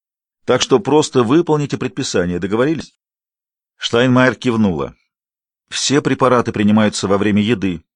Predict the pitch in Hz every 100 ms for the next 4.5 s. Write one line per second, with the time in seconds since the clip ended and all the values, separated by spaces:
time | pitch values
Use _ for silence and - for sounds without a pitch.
0 | _ _ - - 95 87 87 92 85 80
1 | 85 - 80 - _ _ - 107 113 131
2 | 113 151 156 135 127 - 110 127 123 104
3 | 104 - 120 - 139 139 143 143 139 120
4 | 117 113 87 67